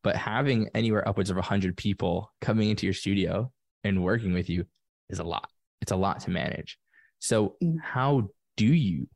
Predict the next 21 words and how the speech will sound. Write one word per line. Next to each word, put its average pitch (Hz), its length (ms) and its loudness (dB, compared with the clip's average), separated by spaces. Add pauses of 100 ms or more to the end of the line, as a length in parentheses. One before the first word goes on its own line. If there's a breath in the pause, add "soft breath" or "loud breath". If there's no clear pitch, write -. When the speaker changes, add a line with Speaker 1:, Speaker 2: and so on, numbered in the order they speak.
(140)
Speaker 1:
manage 85 420 -4
that? 87 140 -2
How 104 160 -2
do 117 100 0
you 117 100 2
track 101 380 -2
these 98 200 -2
numbers 95 440 0
or 98 60 0
these 95 220 -10
metrics 92 480 -4 (400 loud breath)
of, 90 280 -2 (200)
you 95 40 -2
know, 92 60 0
how 95 160 -2
long 95 200 0
someone's 92 340 0
been 87 240 -2
a - 40 -6
member 139 280 0
for, 143 460 0